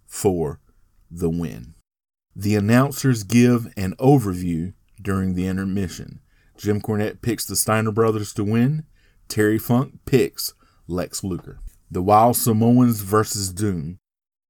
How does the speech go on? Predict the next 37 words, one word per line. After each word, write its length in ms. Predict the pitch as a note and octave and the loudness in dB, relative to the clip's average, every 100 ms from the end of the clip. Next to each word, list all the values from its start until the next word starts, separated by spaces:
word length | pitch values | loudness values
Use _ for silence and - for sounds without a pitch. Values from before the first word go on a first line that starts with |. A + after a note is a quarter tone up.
| _ _ | _ _
They 100 | G#2 | 0
talk 260 | - B2 A#2+ | 2 0 0
about 260 | G#2+ G#2 | -2 0
Doom 280 | G#2 B2 A2 | 4 6 6
being 260 | G#2+ G2+ F#2 | 2 -2 -4
a 60 | |
spoiler 420 | F2 - C3 A2 | -6 -2 0 0
team 300 | F#2 G2+ F2+ | -2 -4 -4
at 120 | D#2 E2+ | -4 -2
this 160 | G#2 | -2
point 340 | - F#2 E2+ - | -2 -8 -8 -8
since 200 | F2 E2 | -10 -6
they 140 | F2+ E2+ - | -4 -6 -8
can't 280 | G#2+ F#2+ | -6 -4
mathematically 840 | - F2+ E2 F#2+ F#2+ F2+ E2 F2 F2 | -4 -6 -6 -6 -4 -4 -6 -8 -8
win. 440 | F#2 F#2 - - - _ _ _ _ _ _ _ _ _ - | -8 -8 -10 -16 -20 _ _ _ _ _ _ _ _ _ -8
The 100 | F#2 | -4
Samoans 580 | - G2 A2+ A#2+ G#2+ | -2 2 4 4 2
are 100 | F#2+ | -4
fresh. 560 | E2+ - A2+ - - - _ _ _ - | -6 -2 -2 -2 -10 -20 _ _ _ -6
Cornette 340 | A2+ A2 A2 | -4 -2 -4
makes 280 | A2+ G#2 - | -4 -4 -4
an 120 | E2 | -4
off-color 480 | G2+ G#2+ - G2+ F#2 | -4 -4 -4 -4 -2
joke 280 | F#2 G2+ F2+ | -2 -2 -2
about 240 | F2 E2 | -6 -6
the 60 | - | -6
sexuality 720 | - F2+ - F#2 F2+ F#2 F2+ | -6 -6 -4 -2 -2 -4 -6
of 120 | E2 | -4
a 60 | E2 | -4
man 320 | F2 E2 E2+ | -4 -6 -6
who 140 | F2+ | -8
he 220 | F2+ F2+ | -8 -10
thought 320 | F2 G2 E2 - | -6 -6 -6 -8
was 160 | E2 | -10
woman's 380 | F2+ F#2 E2+ C2+ | -6 -4 -6 -6
hairdresser. 640 | F#2 G2+ C2+ C2+ - B1 | -4 -4 -4 -10 -12 -16